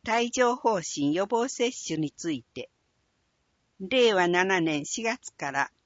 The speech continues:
帯状疱疹ワクチンが定期接種となりました。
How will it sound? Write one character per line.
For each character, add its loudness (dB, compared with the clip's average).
帯 0
状 0
疱 -2
疹 -4
ワ -2
ク -14
チ -6
ン -4
が -4
定 0
期 -14
接 -6
種 -4
と -10
な -6
り -8
ま -6
し -12
た。 -12